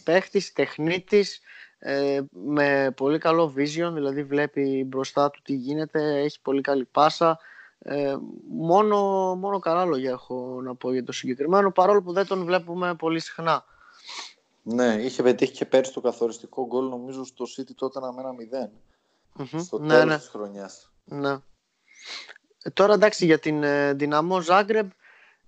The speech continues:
Speaker 1: ε, πήγε ουσιαστικά ίσως να κρατήσει το μηδέν, ε, δεχόταν συνέχεια επιθέσεις, η κατοχή ήταν εβδομήντα τριάντα υπέρ της City, δεν έδειξε,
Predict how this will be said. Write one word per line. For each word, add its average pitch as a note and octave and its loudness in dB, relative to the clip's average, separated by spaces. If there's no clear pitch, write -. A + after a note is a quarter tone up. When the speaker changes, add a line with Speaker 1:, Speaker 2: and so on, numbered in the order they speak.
Speaker 1:
ε, G1+ -14
πήγε F3+ 0
ουσιαστικά F3 -2
ίσως E3+ -4
να E3+ -6
κρατήσει D#3 -6
το E3+ -6
μηδέν, G#3 -4
ε, F#3+ -4
δεχόταν F#3 -4
συνέχεια F3+ -10
επιθέσεις, F#3+ -2
η E3+ -14
κατοχή E3+ -4
ήταν F#3+ -2
εβδομήντα F3 -4
τριάντα E3 -2
υπέρ D#3+ -4
της - -14
City, G#3 -4
δεν G3 -4
έδειξε, C3 -4